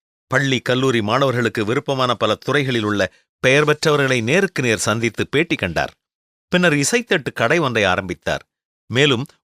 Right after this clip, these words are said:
ஒலிப்பதிவு நிலையம் ஒன்றையும் புதிய இசைத்தட்டுகளை வெளியிடும் துறையிலும் இறங்கினார். அவருடைய இசைத்தட்டுகளுக்கு பெயர் வெர்ஜின் மியூசிக்.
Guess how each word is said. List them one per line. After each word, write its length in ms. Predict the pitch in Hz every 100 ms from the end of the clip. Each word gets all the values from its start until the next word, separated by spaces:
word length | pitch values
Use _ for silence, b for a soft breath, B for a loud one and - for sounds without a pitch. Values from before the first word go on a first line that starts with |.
| 113
ஒலிப்பதிவு 500 | 151 233 185 151 123
நிலையம் 340 | 110 143 147
ஒன்றையும் 360 | 131 127 147 185
புதிய 380 | - 151 151 104
இசைத்தட்டுகளை 640 | 160 160 147 120 120 110
வெளியிடும் 400 | 95 131 120 104
துறையிலும் 460 | - 123 156 160
இறங்கினார். 520 | 180 95 85 78 71 - _ _ _ _
அவருடைய 420 | - 123 107 104
இசைத்தட்டுகளுக்கு 720 | 101 160 - 117 107 104 87 -
பெயர் 340 | 110 90 - _ _ _ -
வெர்ஜின் 520 | 98 123 104 113 104
மியூசிக். 580 | 92 90 85 87 _ _